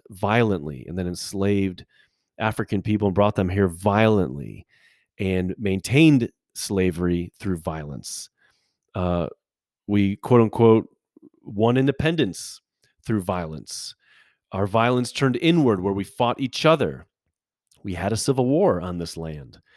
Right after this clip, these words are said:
And, uh, the violence has really continued, uh, through the last, you know, ever since nineteen hundred. There, it's been a long, uh, really unending story of violence, even though,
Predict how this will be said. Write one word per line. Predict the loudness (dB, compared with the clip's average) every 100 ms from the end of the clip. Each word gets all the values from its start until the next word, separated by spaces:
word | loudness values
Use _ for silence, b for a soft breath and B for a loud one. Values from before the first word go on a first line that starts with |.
| b b b b b
And, | 0 2 2 -2 -8
uh, | -6 -4 -4
the | -4
violence | 0 2 2 2 -2
has | -4 -6
really | -2 0 2 0
continued, | -4 -4 -2 0 0 -2 -4 -10 _
uh, | -10 -10
through | -6 -4
the | -2
last, | 0 0 -2 -6 -12 -18 B B B B B B
you | -2
know, |
ever | 0
since | 0 -2 0
nineteen | 0 2 0
hundred. | 2 2 0 -4 -6
There, | -6 -6
it's | -8
been | 0 0 0 -4 -10 _ -8
a |
long, | -4 2 4 4 2 -2 -8 _ _ _ _ _ -6
uh, | 0 2
really | 6 6 6 4
unending | 2 4 4 2 0 -2 -6
story | -8 -2 2 4 4 2 -2
of | -6 -4
violence, | -2 0 0 -2 -4 -2
even | -2 0
though, | 4 4 4 0